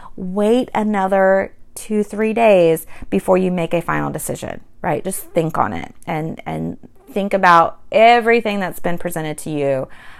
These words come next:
um, with all of this energy that's going around. And it might also help when you're doing your spell work for the new moon to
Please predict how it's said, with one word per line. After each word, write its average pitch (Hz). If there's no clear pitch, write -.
um, 160
with 175
all 160
of 156
this 143
energy 151
that's -
going 160
around. 113
And 214
it 240
might 226
also 294
help 190
when 202
you're 185
doing 180
your 180
spell 165
work 151
for -
the 160
new 160
moon 151
to -